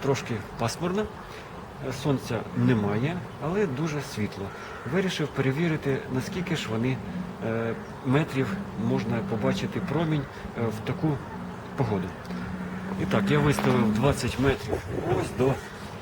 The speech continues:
різних кольорів поставив. Синю поставив, білу і сіру.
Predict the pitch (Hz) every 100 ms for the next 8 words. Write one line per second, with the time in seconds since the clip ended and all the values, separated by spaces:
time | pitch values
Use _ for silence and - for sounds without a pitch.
0 | - - - - - - - - - -
1 | - - - - - - 190 - - -
2 | 190 190 196 196 196 196 196 196 196 -
3 | - - - - - - 175 143 135 131
4 | 143 143 151 147 - 120 - 135 120 107
5 | 104 - - 220 202 196 170 170 - 180
6 | 175 156 147 139 143 - - - - -
7 | - - - - - - - - - -
8 | - - - - - - - 110 110 185
9 | 202 170 147 - - - - 180 - 139
10 | 113